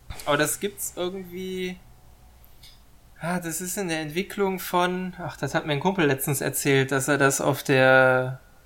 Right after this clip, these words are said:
war das auf der C E S? Ich glaub, das soll auf der C bit dann auch nochmal vorgestellt werden. Für zu Hause gibt es auch schon so, so eine Art K I, ist jetzt natürlich nicht, nicht vergleichbar zu dem, zu dem Film, aber, äh, sowas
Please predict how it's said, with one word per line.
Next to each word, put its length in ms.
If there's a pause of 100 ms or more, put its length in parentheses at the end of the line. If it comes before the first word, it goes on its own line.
(240)
war 80
das 140
auf 140
der 100
C 420
E 60
S? 500 (1120)
Ich 60
glaub, 180
das 160
soll 180
auf 120
der 120
C 160
bit 180
dann 120
auch 100
nochmal 220
vorgestellt 520
werden. 200
Für 120
zu 140
Hause 240
gibt 160
es 80
auch 160
schon 240
so, 320
so 80
eine 140
Art 200
K 200
I, 260
ist 160
jetzt 180
natürlich 460
nicht, 460 (460)
nicht 160
vergleichbar 640
zu 180
dem, 320
zu 120
dem 160
Film, 340
aber, 520
äh, 300
sowas 500